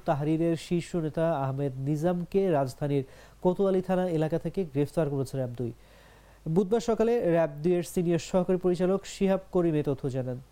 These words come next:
তিনি বলেন, চারটি সন্ত্রাস বিরোধী আইনে মামলা ও একটি পুলিশ অ্যাসল্ট মামলা এবং খিলগাঁও থানার মামলায় দুই বছরের সাজাপ্রাপ্ত পলাতক আসামি ছিলেন জঙ্গি আহমেদ নিজাম।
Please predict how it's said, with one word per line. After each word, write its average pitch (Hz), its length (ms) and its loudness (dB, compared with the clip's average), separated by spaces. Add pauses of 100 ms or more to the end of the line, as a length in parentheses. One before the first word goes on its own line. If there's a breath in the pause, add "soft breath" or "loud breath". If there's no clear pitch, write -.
তিনি 151 140 -2
বলেন, 156 280 2
চারটি 147 360 0
সন্ত্রাস 143 500 -4
বিরোধী 165 440 0
আইনে 160 360 2
মামলা 165 380 2
ও 180 100 4
একটি 147 240 0
পুলিশ 147 360 -4 (360 soft breath)
অ্যাসল্ট 165 500 0
মামলা 151 320 2
এবং 156 260 2 (320 soft breath)
খিলগাঁও 202 440 2
থানার 180 360 0
মামলায় 160 560 2
দুই 147 240 2
বছরের 151 340 -2
সাজাপ্রাপ্ত 131 600 -4
পলাতক 127 340 -2
আসামি 127 300 -6
ছিলেন 160 400 -4
জঙ্গি 127 420 -2 (360 soft breath)
আহমেদ 143 520 2
নিজাম। 117 240 -4